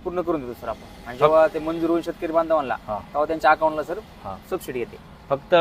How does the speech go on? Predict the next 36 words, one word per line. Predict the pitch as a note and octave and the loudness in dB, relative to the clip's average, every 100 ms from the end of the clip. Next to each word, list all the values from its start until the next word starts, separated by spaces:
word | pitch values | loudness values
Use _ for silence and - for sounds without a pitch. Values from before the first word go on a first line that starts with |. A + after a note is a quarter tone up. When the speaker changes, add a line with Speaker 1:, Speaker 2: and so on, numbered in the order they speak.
| E3 - | 6 2
Speaker 2:
शेतकरी | F3 E3 F3 | -2 2 2
बांधवच | D#3+ D#3 D#3 D3+ | 6 6 6 2
यासाठी | D3 C3 B2+ | 2 0 -2
पात्र | A#2+ A2+ G#2 | 2 2 2
आहेत. | F#2 - - | -6 -8 -2
Speaker 1:
अगदी | D3+ D3+ | -2 0
बरोबर. | C3+ | -2
Speaker 2:
समजा | C#3+ | 4
Speaker 1:
ज्यां-, | D3 E3 | 4 4
ज्यांचा | D#3+ D#3+ D#3+ | -2 -2 0
सातबारा | F3 E3 E3 F3 | 2 4 6 6
आहे | |
सर, | E3 C3+ - | 4 -4 -6
Speaker 2:
हा, | - A#2+ | 2 2
हा. | F#2+ C3 | 2 -6
Speaker 1:
ते | |
पात्र | F#3 F3 - | 4 4 4
आहेत | - | -8
सर | - | -8
यामध्ये. | A#2 A2+ B2 | -12 -6 -4
Speaker 2:
म्हणजे | B2+ C#3+ D3+ B2 | -2 -4 -6 -2
ज्याच्या | C3 C#3+ | 0 2
नावावर | C3+ C3 C3+ | 2 2 0
सातबारा | - B2+ A#2 A#2 | 0 -2 2 0
आहे, | C3+ - | 0 0
तेच | F3+ D#3+ | 0 2
पात्र | A2 G#2 | 0 0
आहे. | F#2+ | -2
Speaker 1:
अगदी | C#3 C#3+ | -2 -2
बरोबर. | B2 A2+ G#2+ | -4 -6 -2
Speaker 2:
आता | A#2+ | 2
काय | C#3+ D3 | 8 8
असतंय, | C#3+ C3+ C3+ | 8 0 2
काही | C#3+ C#3+ | 4 6
व्यावसायिक | C#3+ C#3 C#3 B2 | 6 6 2 4
असतात | A#2+ - | 4 4